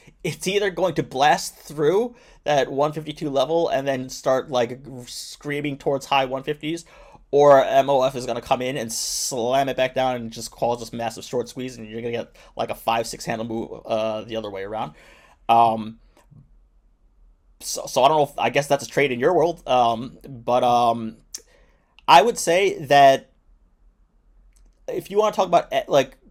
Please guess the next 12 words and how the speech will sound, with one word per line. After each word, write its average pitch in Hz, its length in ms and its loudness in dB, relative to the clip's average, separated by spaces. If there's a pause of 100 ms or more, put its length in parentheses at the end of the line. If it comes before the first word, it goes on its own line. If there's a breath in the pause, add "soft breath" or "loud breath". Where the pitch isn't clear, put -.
let's 147 200 -2
just 151 100 -12
talk 170 260 0
equities, 131 380 -2
I 95 80 -8
guess. 98 300 -8 (1120)
Um, 123 520 4 (1200)
the 143 160 2
Nikkei 214 360 2
was 185 140 -2
the 175 80 -6
s-, - 380 -8